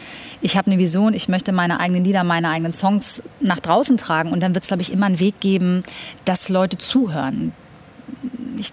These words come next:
glaube, das ist das, was ich mir auch gewünscht hätte von anderen Künstlern, als ich jung war, zu hören,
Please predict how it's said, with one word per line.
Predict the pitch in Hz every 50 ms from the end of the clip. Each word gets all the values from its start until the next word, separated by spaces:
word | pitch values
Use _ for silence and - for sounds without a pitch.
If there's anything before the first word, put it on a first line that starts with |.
| - -
glaube, | 196 190 185 185 185 190
das | 170 185 180 - -
ist | 196 - -
das, | 180 175 - 190
was | 175
ich | 185 165
mir | 185 185 185 196 -
auch | 185 - -
gewünscht | 190 165 160 180 202 226 214 -
hätte | 196 185 175 175 175 170 170 - - - - - - - - - -
von | - - - 190 185 180 175 - -
anderen | 185 185 190 196 185 190
Künstlern, | 180 - 214 - 196 180
als | 170 -
ich | 180 -
jung | 196 190 190
war, | 180 175 170
zu | - - 190 175
hören, | 170 170 196 233 220 170 160 156 170 190